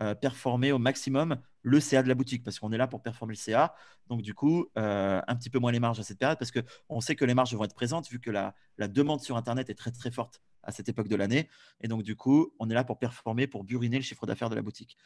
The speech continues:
Euh, là, en ce moment, c'est un petit peu différent. On est un petit peu dans une période où, où on se regarde, où c'est indécis. Donc là, on va plus performer la rentabilité de la boutique, la, la trésorerie du client. Donc, euh, voilà. Voilà. Euh,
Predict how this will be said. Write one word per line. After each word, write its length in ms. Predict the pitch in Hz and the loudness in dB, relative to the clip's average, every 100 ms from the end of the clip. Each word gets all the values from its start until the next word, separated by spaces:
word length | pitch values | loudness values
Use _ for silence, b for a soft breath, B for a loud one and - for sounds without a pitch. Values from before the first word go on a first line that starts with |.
| b b - | b b -6
Euh, 220 | 104 101 | -2 0
là, 160 | 104 147 | 2 2
en 60 | 135 | 2
ce 160 | - | -2
moment, 340 | 123 131 170 185 | 2 2 2 0
c'est 140 | - | -6
un 60 | 110 | -6
petit 120 | 120 | -4
peu 80 | 131 | -4
différent. 520 | 123 123 120 156 170 b b - | -2 0 2 2 -2 b b -8
On 100 | 117 | -2
est 40 | |
un 60 | 110 | -2
petit 140 | - | -2
peu 120 | 147 143 | -2 -2
dans 80 | |
une 180 | 120 117 | -2 -2
période 440 | 131 123 135 135 120 | 2 4 4 2 -2
où, 340 | 107 104 95 | -6 -4 -4
où 60 | 107 | -4
on 60 | |
se 100 | 107 | -6
regarde, 440 | 117 117 139 143 123 | -2 4 4 4 -2
où 40 | |
c'est 360 | 104 107 101 98 b _ | -6 -4 -4 -4 b _
indécis. 560 | 117 113 117 139 156 180 b b - | -2 0 0 2 0 -2 b b -14
Donc 140 | 117 | -4
là, 100 | 139 | 0
on 40 | 139 | 0
va 100 | 110 | -2
plus 240 | - 156 | -4 -4
performer 640 | - 120 120 117 131 156 - _ - | -4 -2 -2 0 0 0 -4 _ -2
la 120 | 123 | 2
rentabilité 560 | 131 131 123 123 123 | 2 2 4 4 4
de 40 | 131 | 2
la 80 | 123 | 2
boutique, 380 | 123 110 - _ _ - | 0 -6 -14 _ _ -6
la, 400 | 110 107 104 101 | -2 0 0 0
la 120 | 113 | -2
trésorerie 440 | - 139 139 127 | 0 2 2 0
du 100 | 131 | -4
client. 240 | 123 123 - _ _ - - _ | -6 -10 -12 _ _ -20 -20 _
Donc, 180 | 104 98 | -14 -6
euh, 80 | 107 | -4
voilà. 260 | 101 98 - _ _ _ _ _ _ _ _ - | -4 -6 -10 _ _ _ _ _ _ _ _ -4
Voilà. 280 | 110 123 127 B B B B - | 4 4 4 B B B B 4
Euh, 300 | 131 123 120 | 8 8 8